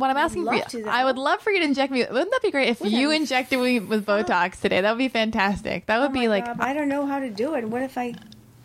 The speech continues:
Speaker 2: you know what they used to use that for? People who were choking. Did you know
Speaker 1: Really?
Speaker 2: that? People that were choking and their, their throats would clog up.
Speaker 1: Yeah.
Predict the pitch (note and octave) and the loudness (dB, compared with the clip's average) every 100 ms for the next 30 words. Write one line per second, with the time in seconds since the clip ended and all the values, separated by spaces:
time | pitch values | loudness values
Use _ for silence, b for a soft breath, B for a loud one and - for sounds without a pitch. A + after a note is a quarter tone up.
0 | - - C4+ E4+ G4 D#4+ D#4 E4+ C#4+ B3+ | -8 0 4 6 6 4 4 2 0 0
1 | C4+ E4 D#4+ - D4+ C#4 D4 C#4 A3+ A3+ | 0 -2 -4 -6 -6 -4 -2 -2 -4 -6
2 | A3 B3+ C4 G#3 F#3 A3 - - G3+ G3 | -4 -4 -4 -6 -6 -8 -12 -8 2 4
3 | A3 E4 G#4 A4 F#4+ G4+ - b b b | 6 4 4 2 -2 -6 -16 b b b
4 | b b b _ _ - D4+ D#4 D4 C4 | b b b _ _ -6 -4 -2 -2 -2
5 | B3 - C4 C4 B3+ - A3+ A3 G#3 - | -4 -6 -6 -4 -4 -4 -6 -6 -10 -10
6 | A3+ G#3+ G#3+ - - A#3+ B3+ A#3+ - - | -8 -8 -10 -14 -4 -4 -4 -8 -12 -8
7 | A3 A3+ A#3 D4 - C4+ G#3 G3+ | -6 -4 -4 -4 2 4 6 2